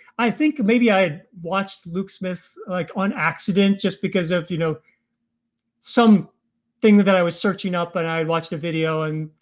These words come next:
it's, it's him. And I realized that a little bit ago, 'cause when I went back and looked at a video about Sync Thing, which is a, a syncing, uh, program,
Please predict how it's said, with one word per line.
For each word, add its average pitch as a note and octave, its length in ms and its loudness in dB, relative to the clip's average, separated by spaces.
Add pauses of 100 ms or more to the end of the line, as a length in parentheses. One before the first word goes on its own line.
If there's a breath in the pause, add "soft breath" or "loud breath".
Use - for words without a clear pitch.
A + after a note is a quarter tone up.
it's, - 240 -6
it's G3+ 200 -8
him. E3+ 260 0 (220 loud breath)
And A3+ 60 4
I - 20 6
realized A3 400 6
that F#3+ 140 4
a F3+ 40 0
little F#3+ 140 2
bit F#3 160 0
ago, D#3+ 240 -2
'cause D#3 120 -14
when F#3 200 -2
I - 100 -6
went F3 220 -4
back E3+ 280 -2
and D#3+ 120 -4
looked E3 180 -6
at F3 100 -4
a D#3 60 -6
video D#3 320 -4
about D3 300 -6
Sync C4 340 0
Thing, C#3 300 -6
which C3+ 160 -10
is C#3 100 -6
a, C#3+ 180 -4 (380 soft breath)
a D3 140 -6
syncing, F3+ 600 2
uh, D3+ 140 -2
program, D3+ 580 0